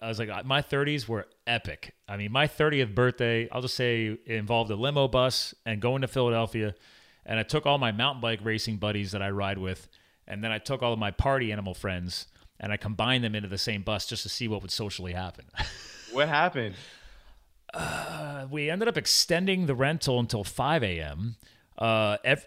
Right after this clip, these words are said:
Speaker 1: half the people on the bus had never even had a, and I'm a health nut. I don't eat this crap anymore. But this is back in two thousand ten. So yeah.
Speaker 2: Yeah.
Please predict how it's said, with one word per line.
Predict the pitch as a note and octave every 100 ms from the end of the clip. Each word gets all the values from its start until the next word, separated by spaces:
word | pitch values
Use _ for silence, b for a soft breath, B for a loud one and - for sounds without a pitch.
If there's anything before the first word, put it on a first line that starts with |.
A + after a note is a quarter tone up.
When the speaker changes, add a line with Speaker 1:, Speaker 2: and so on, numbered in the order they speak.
| -
Speaker 1:
half | - D#3+ F#3+
the |
people | F3 F#3 E3
on |
the | C#3+
bus | A#2+ C3+ A#2
had |
never | A#2+ D3
even | B2+ A#2
had | B2+
a, | A2+
and | B2
I'm | C3+
a | C3
health | A2+ G#2+
nut. | F#2
I | G#2
don't | G2+
eat | G2
this | G2
crap | - A2 -
anymore. | A2 A2 G#2+ B B -
But |
this | D#3
is | B2
back | C3
in | G2+
two | A2+
thousand | G#2+ F#2+ F#2 F2+ F2 E2 D#2+ - _ _ _ _ _ _
ten. | - G2+ A#2+ F#3+ - _
So | - G#2+
yeah. | B2 F#2
Speaker 2:
Yeah. | G2+